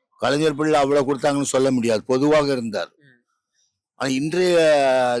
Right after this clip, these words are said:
Speaker 1: அதே தி மு க இன்றைக்கு மு-, இளைஞர்களுக்கு மு-, இளைஞர்கள் தான் வருங்காலத்தில் ஒரு முதுகெலும்புன்னு கண்டுபிடிச்சிட்டாங்க.
Speaker 2: ம், ம்.
Speaker 1: அதனால இளைஞர்கள் இப்போ ரெண்டு, ரெண்டு அணி புதிதாக அவர் கொ-, உண்டாக்கியிருக்காங்க தி மு க பொதுக்குழுவுல.
Speaker 2: ஓகே.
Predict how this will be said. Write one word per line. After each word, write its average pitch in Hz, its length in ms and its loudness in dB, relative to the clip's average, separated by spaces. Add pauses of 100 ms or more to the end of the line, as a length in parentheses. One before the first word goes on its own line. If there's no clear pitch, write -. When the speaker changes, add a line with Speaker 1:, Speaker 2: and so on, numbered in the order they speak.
(100)
Speaker 1:
அதே 147 320 -2
தி 160 180 -6
மு 160 100 -8
க 151 120 -2
இன்றைக்கு 143 680 -4
மு-, 120 160 -6 (220)
இளைஞர்களுக்கு 160 840 0
மு-, 127 140 -2 (180)
இளைஞர்கள் 156 640 -2
தான் 165 340 -2 (320)
வருங்காலத்தில் 147 1040 0 (340)
ஒரு 127 200 0
முதுகெலும்புன்னு 175 760 2
கண்டுபிடிச்சிட்டாங்க. 143 680 -2 (120)
Speaker 2:
ம், 160 80 -20
ம். 131 440 -20 (320)
Speaker 1:
அதனால 147 300 0
இளைஞர்கள் 160 360 0
இப்போ 151 200 0
ரெண்டு, 156 500 0 (160)
ரெண்டு 165 320 -2
அணி 180 140 0
புதிதாக 185 500 2
அவர் 170 140 2
கொ-, 147 480 0
உண்டாக்கியிருக்காங்க 151 600 0
தி 156 180 -2
மு 147 80 -2
க 139 120 -2
பொதுக்குழுவுல. 131 600 0
Speaker 2:
ஓகே. 98 100 -2